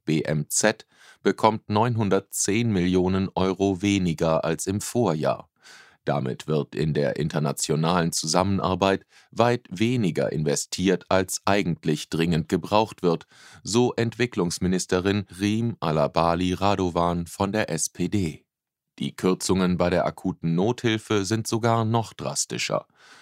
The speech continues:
Dort steht im Vergleich zu zweitausendvierundzwanzig nicht einmal die Hälfte zur Verfügung. Eins Komma null fünf statt zwei Komma zwei drei Milliarden Euro. Das ist kein neuer Trend.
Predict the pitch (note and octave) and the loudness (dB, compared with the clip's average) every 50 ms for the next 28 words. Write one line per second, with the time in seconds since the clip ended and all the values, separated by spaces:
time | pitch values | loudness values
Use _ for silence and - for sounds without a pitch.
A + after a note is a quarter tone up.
0 | - _ _ - D2+ D#2 E2+ E2 - - - F2 E2+ E2 - E2+ E2 - E2 D#2+ | -20 _ _ 0 2 2 2 0 -2 -2 0 0 0 0 0 -2 -2 0 -2 -2
1 | D#2 F2 E2+ F#2 G2 F2+ - - - - F2+ E2+ - - - F#2+ F2+ F2+ - F#2 | 0 2 2 2 2 0 -4 -4 -4 -4 -2 -2 -4 -2 0 0 0 2 2 0
2 | F2 E2+ F2 D#2+ - - A2+ A#2 - D#2+ F2+ D#2+ - - - G2+ G#2 G#2+ - - | 0 0 -2 -6 -6 -4 -2 -2 0 0 -2 -4 -2 0 0 0 0 0 -2 -2
3 | F#2+ G2 - - - G#2+ A#2 A2+ - - - G2 G2+ G#2 G2+ G2+ G2+ A2 A2+ G2+ | -2 -2 -4 -4 -4 -2 -2 -4 -4 -4 -4 -2 0 0 0 0 0 -2 -2 -2
4 | A#2 A#2 F#2+ - - D2 - - - B1 - A1+ A1 - - C2+ C2+ C2 - C2 | -2 -2 -2 -4 -6 -8 -8 -6 -6 -6 -6 -6 -8 -6 -6 -8 -8 -6 -6 -8
5 | - - - _ _ _ - - - - _ _ - A2 A#2+ C3 B2+ - - - | -8 -10 -14 _ _ _ -20 -20 -20 -20 _ _ -2 0 0 0 0 -4 -4 0
6 | - G#2+ G#2+ G#2+ G2+ G2+ G#2 G2+ G#2 G#2+ G#2+ G#2 - - - - A#2 G2+ E2+ - | 0 2 2 2 2 2 2 0 0 0 0 -2 -4 -4 -2 0 0 0 -2 -4
7 | - - - - - - - C2+ - - - - - - - - E2 E2 E2 D#2 | -6 -10 -10 -10 -6 -4 -2 -4 -4 -4 -12 -14 -10 -6 -2 2 2 2 2 0
8 | - - E2+ F2 F2 E2+ D#2+ - - - F2+ F#2 G2 G2+ G2 F#2 - - - G#2 | -2 -2 0 0 0 -2 -2 -4 -2 0 2 2 2 2 0 -2 -4 -2 0 0
9 | G2+ G2+ F#2 E2+ E2+ D#2 D#2+ D#2+ E2+ D#2 D2 D2+ - F2+ F#2 F2+ - G2 F#2 F2+ | 2 2 0 0 0 -2 -2 -2 -2 -2 -2 -2 -2 -4 -4 -2 -2 -2 -2 -2
10 | E2+ D2+ - C2+ - - _ _ _ - - - _ _ _ _ _ - D2+ C2+ | -2 -2 -2 -4 -4 -6 _ _ _ -20 -20 -20 _ _ _ _ _ 0 0 0
11 | - - B1 C#2+ C#2 - - - - E2+ D#2 E2 E2+ F2+ F#2+ G#2+ A2 F#2+ E2+ D#2 | 0 0 -2 -2 -4 -4 -6 -2 0 0 2 2 2 2 2 2 2 2 0 -2
12 | - - - C#2+ - - - - - | -4 -6 -8 -6 -8 -8 -12 -16 -20